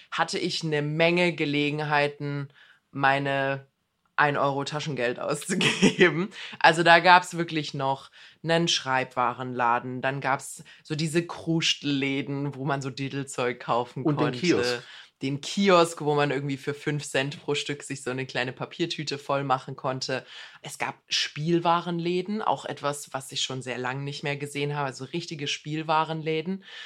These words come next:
Speaker 1: Und einen Schlecker natürlich, wir hatten sogar zwei, Schlecker darf man an der Stelle auch nicht vergessen.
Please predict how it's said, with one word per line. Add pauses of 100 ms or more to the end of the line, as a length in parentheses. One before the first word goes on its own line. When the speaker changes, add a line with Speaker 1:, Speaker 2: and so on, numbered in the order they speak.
(220)
Speaker 1:
Und
einen
Schlecker
natürlich,
wir
hatten
sogar
zwei,
Schlecker
darf
man
an
der
Stelle
auch
nicht
vergessen.